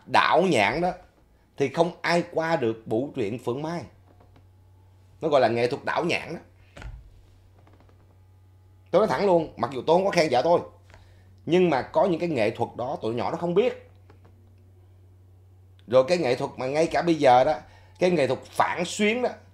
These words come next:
cả một nước Việt Nam bây giờ là các thế hệ mà đóng vai phản xuyến đó, Phùng Há, Phượng Mai và bây giờ thế hệ mới nhất là cô bé Tú Sương đó. Mà quý vị cũng,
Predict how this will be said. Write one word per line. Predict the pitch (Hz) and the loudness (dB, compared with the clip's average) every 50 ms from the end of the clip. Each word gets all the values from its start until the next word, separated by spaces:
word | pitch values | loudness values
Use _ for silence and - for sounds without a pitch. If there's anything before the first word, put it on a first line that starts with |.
| - - | -10 -4
cả | - 120 - - 165 214 214 | -2 -2 0 0 -2 -2 -2
một | 147 139 | -4 -2
nước | 160 180 202 202 | 0 0 0 0
Việt | - 143 - | -2 -6 -4
Nam | 139 139 135 147 | -4 -4 -4 -4
bây | 139 139 | -4 -6
giờ | 131 117 107 101 92 95 - - - - _ _ _ _ _ - _ _ _ _ _ _ _ _ _ _ _ _ _ _ _ _ _ - | -2 0 0 0 0 -2 -6 -10 -14 -18 _ _ _ _ _ -20 _ _ _ _ _ _ _ _ _ _ _ _ _ _ _ _ _ -6
là | 101 110 110 107 107 110 104 - - | -2 0 2 2 2 2 0 -2 -2
các | 113 160 170 - | -2 -2 -2 0
thế | - 180 156 | 2 2 4
hệ | 127 104 | 4 4
mà | 104 107 98 | 2 0 -2
đóng | 104 110 156 196 190 | -4 -4 -4 -4 -4
vai | 165 - 139 131 131 | -2 -2 0 0 0
phản | 123 - - - - 90 131 156 | -2 -4 -8 -8 -6 -6 -10 -10
xuyến | - - 185 185 190 214 214 | -8 -2 2 2 2 4 2
đó, | 208 185 - - - - _ _ - _ _ | -2 -2 -2 -6 -16 -20 _ _ -20 _ _
Phùng | - 135 123 120 113 110 | -4 -4 -2 -2 -2 -2
Há, | 135 135 147 160 185 190 - - | -2 -2 0 -2 -2 -4 -6 -6
Phượng | - 110 110 127 | -4 -4 -2 -2
Mai | 131 127 127 131 123 | 0 0 0 0 -2
và | 90 104 | -2 -4
bây | 107 120 120 | -6 -4 -2
giờ | 110 104 101 98 - - | -2 -2 -2 -2 -2 -2
thế | 139 156 | -2 0
hệ | 151 101 104 | 0 0 0
mới | 123 131 143 170 | 0 0 0 0
nhất | 175 196 190 - | 0 -2 -4 -4
là | 127 107 98 - - | -4 -4 -4 -4 -4
cô | 120 120 | -4 -2
bé | 120 127 147 | 0 0 0
Tú | 156 - 160 170 | 0 0 -2 -2
Sương | 170 - 170 160 151 156 | 0 0 0 -2 -2 -4
đó. | 156 - - - - _ _ - _ _ _ _ _ _ _ _ _ _ _ _ _ _ _ _ _ - | -8 -10 -12 -20 -20 _ _ -20 _ _ _ _ _ _ _ _ _ _ _ _ _ _ _ _ _ -8
Mà | 98 113 | -8 -6
quý | 117 180 170 | -4 -4 -2
vị | 131 117 | -2 -4
cũng, | - 117 143 160 156 | -4 -6 -8 -8 -8